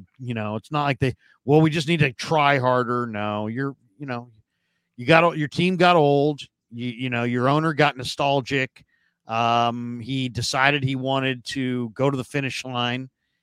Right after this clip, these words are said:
uh, with, with these old players, and now he's just got an old team, and they, there's no, you know,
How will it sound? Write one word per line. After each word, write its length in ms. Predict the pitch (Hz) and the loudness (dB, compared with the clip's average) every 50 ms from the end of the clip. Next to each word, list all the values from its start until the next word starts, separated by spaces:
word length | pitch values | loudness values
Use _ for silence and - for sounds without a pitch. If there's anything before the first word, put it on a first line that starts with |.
| _ _ _ | _ _ _
uh, 220 | 120 113 113 113 113 | -6 -4 -4 -4 -2
with, 240 | 113 127 127 117 - _ _ _ - 127 | -2 -2 -2 -2 -4 _ _ _ -14 -6
with 180 | 123 123 - | -6 -6 -6
these 200 | - 123 123 113 131 | -6 -8 -6 -4 -2
old 220 | 131 131 135 113 - | -2 -2 -2 -4 -6
players, 560 | - 127 117 117 120 127 139 143 135 - - | -6 -4 -4 -2 -2 -4 -4 -6 -6 -8 -10
and 100 | 123 120 | -10 -8
now 360 | 117 113 117 120 123 131 131 | -6 -4 -4 -4 -4 -4 -4
he's 160 | 123 120 113 | -6 -6 -8
just 240 | - - 127 117 - | -12 -14 -14 -10 -4
got 140 | - 131 127 | -4 -2 -2
an 80 | 127 | 0
old 240 | 123 127 131 131 113 | -2 -2 -2 -4 -6
team, 360 | - - 135 160 175 127 92 | -10 -12 -10 -10 -10 -12 -12
and 160 | 95 98 98 104 | -14 -14 -12 -10
they, 180 | 107 110 101 - _ _ _ _ _ _ - | -8 -8 -10 -12 _ _ _ _ _ _ -8
there's 200 | 127 131 113 - | -8 -8 -6 -4
no, 440 | 139 139 139 139 139 139 131 120 - _ _ _ _ _ _ | 0 2 2 2 2 0 -2 -4 -8 _ _ _ _ _ _
you 140 | _ 120 123 | _ -10 -6
know, 260 | 127 127 131 135 139 | -4 -4 -4 -6 -8